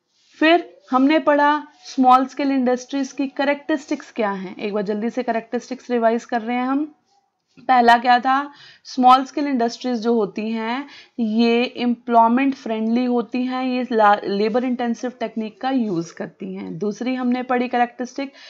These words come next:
इनकी लोकेशनल फ्लेक्सिबिलिटी होती है, इनको कहीं भी एस्टैब्लिश किया जाता है। इससे रूरल या ये कहो कि रीजनल इक्वालिटी आती है,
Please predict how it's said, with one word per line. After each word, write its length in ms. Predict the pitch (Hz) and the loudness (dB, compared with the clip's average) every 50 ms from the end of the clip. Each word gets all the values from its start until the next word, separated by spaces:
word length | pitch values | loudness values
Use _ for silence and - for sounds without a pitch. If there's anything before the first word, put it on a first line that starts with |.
| - - - | -20 -14 -6
इनकी 260 | - 254 262 254 254 294 | -2 0 0 2 4 4
लोकेशनल 680 | 277 254 247 254 254 262 254 247 - - 269 277 285 | 6 6 6 4 2 0 0 0 0 -2 0 0 0
फ्लेक्सिबिलिटी 800 | 277 277 247 220 226 - - - 240 214 240 226 226 220 254 247 | 2 2 2 2 2 0 -6 -4 -2 0 0 0 0 -2 -2 -2
होती 280 | 233 240 240 - 247 | -2 -2 -2 -2 -4
है, 60 | 254 247 | -6 -4
इनको 120 | 247 254 | -6 -6
कहीं 280 | 254 - 247 240 233 233 | -6 -2 0 0 2 2
भी 100 | 233 240 | 2 0
एस्टैब्लिश 500 | 240 240 - 226 214 202 202 226 220 - | 0 0 0 0 2 2 0 -4 -6 -6
किया 180 | - 233 226 | -6 -4 -2
जाता 220 | 220 226 214 233 247 | -2 -2 -2 -2 -4
है। 60 | 247 | -6
इससे 320 | 240 - - - 285 269 | -8 -8 -4 0 0 0
रूरल 500 | 202 214 208 214 220 226 233 240 247 247 240 - - - - - - - | 2 0 0 0 2 2 2 2 0 -4 -8 -12 -20 -20 -20 -16 -4 0
या 100 | 220 220 | 2 4
ये 200 | 220 226 233 240 | 4 4 2 2
कहो 180 | 240 247 240 | 2 2 0
कि 160 | 240 - 277 262 | 2 2 0 0
रीजनल 640 | 190 220 226 233 214 190 226 226 240 254 262 254 | 0 2 2 2 0 0 0 0 0 0 0 -2
इक्वालिटी 600 | 233 226 - 208 208 202 196 202 202 185 - 220 202 | -4 -4 0 4 4 4 4 4 0 -2 -2 0 2
आती 380 | 208 190 185 - - 202 196 | 2 2 2 0 -4 -8 -8
है, 200 | 185 180 180 180 | -8 -8 -10 -12